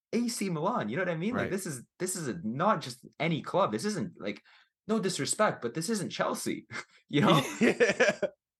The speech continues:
Speaker 1: Because Chelsea,
Speaker 2: Joe's
Speaker 1: I,
Speaker 2: gonna take offense to that. <laughs>
Speaker 1: ah, listen, they,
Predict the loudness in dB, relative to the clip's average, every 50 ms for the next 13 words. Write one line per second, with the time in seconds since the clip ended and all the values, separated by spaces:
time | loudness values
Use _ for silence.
0 | _ _ _ _ -2 0 2 2 2 2 2 2 2 2 0 2 6 6 6 6
1 | 6 4 2 2 2 2 0 0 0 0 -2 -2 -4 -8 -16 -18 -18 -14 _ 0
2 | 0 0 2 0 2 4 4 4 4 4 4 4 4 4 4 2 2 2 4 4
3 | 4 2 2 0 -4 -6 -6 -6 0 2 4 6 6 4 2 -2